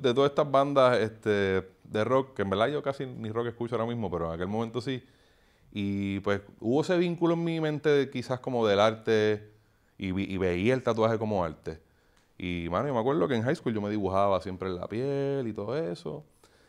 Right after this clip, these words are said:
Y, mano, por ahí seguí. Eh,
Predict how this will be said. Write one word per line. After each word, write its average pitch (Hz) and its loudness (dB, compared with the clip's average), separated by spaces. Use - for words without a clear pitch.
Y, 87 -4
mano, 151 0
por 98 4
ahí 101 4
seguí. 208 -2
Eh, 92 0